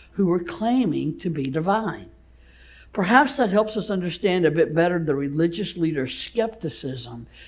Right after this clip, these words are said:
in this time and place. You see, Jesus has come to the temple, and the religious authorities confront him. "Quit being so cagey, Jesus. Tell us, bottom line, who are you?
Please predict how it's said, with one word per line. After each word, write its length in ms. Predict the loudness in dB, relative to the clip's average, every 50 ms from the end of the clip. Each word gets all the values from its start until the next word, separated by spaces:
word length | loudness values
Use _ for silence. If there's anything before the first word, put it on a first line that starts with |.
| -18 -8 -2
in 200 | 0 0 2 2
this 240 | 0 -2 -2 -4 -12
time 500 | -12 -6 -2 0 2 4 4 2 2 -2
and 160 | -4 -8 -10
place. 580 | -6 -4 -2 -2 -2 -2 -6 -12 -16 -20 -20 -20 _ _ _ _ _ _ _ _ _ -20 _ _ _ _ _ _ _ _ _ _ _ _ -4
You 100 | -2 -2
see, 220 | 0 2 4 4 4
Jesus 480 | 4 6 6 6 6 4 2 -2 -2
has 120 | -2 -4 -4
come 280 | -2 -2 0 0 0
to 100 | -2 -4
the 140 | -4 -4 -6
temple, 520 | -8 -4 -2 -2 -2 -2 -4 -8 -12 -12 -14 -18 -20 -20 -20 -20 -20 -20 -20 -20 -14 _ 0
and 140 | 2 4 4
the 80 | 6
religious 560 | 6 6 6 6 6 6 6 4 0 0 0
authorities 760 | -2 -2 -2 0 2 4 4 4 4 4 0 -4 -4 -6 -6
confront 600 | -10 -6 -6 -6 -6 -4 -4 -4 -4 -4 -4 -6 -8
him. 180 | -12 -12 -12 -16 -20 -20 _ 0
"Quit 320 | 0 0 0 0 -2 -2
being 320 | 0 2 2 2 0 0
so 240 | -2 0 0 0 0
cagey, 640 | -2 -4 -2 0 2 2 4 2 0 0 -2 -6 -8
Jesus. 480 | -8 -6 -4 -4 -4 -4 -6 -8 -10 -12 -16 -20 _ 2
Tell 280 | 6 8 8 10 10
us, 160 | 8 4 2
bottom 480 | -2 2 6 6 8 6 6 4 2 2
line, 420 | 4 4 4 2 2 -2 -4 -8 -12 -20 -20 -20 -10 0 2
who 260 | 2 4 4 2 2
are 300 | 6 10 10 12 12 10
you? 420 | 8 6 2 0 -2 -4 -6 -8